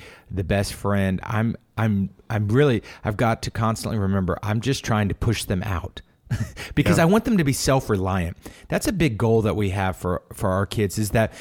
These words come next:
Speaker 1: they can be self-reliant, that they can, you know, I get a lot of joy out of them when we go to a restaurant and they order, because they're, we're teaching them to look at the waiter or
Speaker 2: Eye
Speaker 1: waitress in the eye
Speaker 2: contact.
Speaker 1: contact, speak loudly, speak clearly,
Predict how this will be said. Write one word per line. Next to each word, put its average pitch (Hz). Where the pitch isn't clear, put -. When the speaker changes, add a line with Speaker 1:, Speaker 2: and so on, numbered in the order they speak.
Speaker 1:
they 151
can 143
be 110
self-reliant, 101
that 101
they 131
can, 117
you 147
know, 110
I 147
get 156
a 117
lot 113
of 131
joy 98
out 135
of 135
them 151
when 123
we 120
go 131
to 120
a 107
restaurant 101
and 117
they 98
order, 123
because 120
they're, 117
we're 117
teaching 123
them 104
to 98
look 101
at -
the 110
waiter 107
or 104
Speaker 2:
Eye 104
Speaker 1:
waitress 98
in 113
the 113
eye 107
Speaker 2:
contact. -
Speaker 1:
contact, 95
speak -
loudly, 110
speak -
clearly, 120